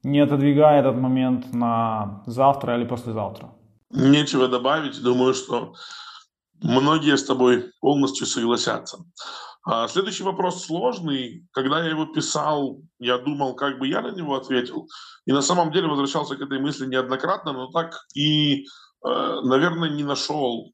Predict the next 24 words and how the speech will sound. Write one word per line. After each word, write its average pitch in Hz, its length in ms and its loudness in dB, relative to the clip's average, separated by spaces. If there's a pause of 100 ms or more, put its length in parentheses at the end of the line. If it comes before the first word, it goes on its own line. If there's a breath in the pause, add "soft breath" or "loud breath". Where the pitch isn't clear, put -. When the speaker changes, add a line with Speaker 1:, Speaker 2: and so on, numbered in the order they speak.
Speaker 2:
вот 120 400 -6
какой-то 131 420 0
единой, 127 640 0 (320)
м, 117 300 -4 (140)
мысли. 147 540 0 (380 soft breath)
Интересно, 151 560 4
что 143 180 0
скажешь 135 420 -2 (100)
ты. - 240 -8 (560 loud breath)
Если 175 420 2
бы 165 180 4
у 170 100 2
тебя 165 280 4
была 156 380 0 (140)
одна 131 340 -2
минута, 143 720 0 (400)
когда 139 280 -2
тебя 160 260 -4
будет 143 280 -8
слышать 156 720 -2
каждый 147 400 0
человек 139 560 -2 (400)
на 131 160 0
Земле, 131 420 -4